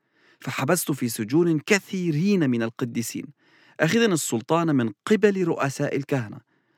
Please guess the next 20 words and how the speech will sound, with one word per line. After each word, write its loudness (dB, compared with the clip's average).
ولما 6
كانوا 2
يقتلون 2
ألقيت 4
قرعة 4
بذلك، -2
وفي 4
كل 2
المجامع 0
كنت 2
أعاقبهم 2
مرارا 4
كثيرا -4
وأضطرهم 4
إلى 4
التجديف، -4
وإذ 4
أفرط 0
حنقي 0
عليهم 0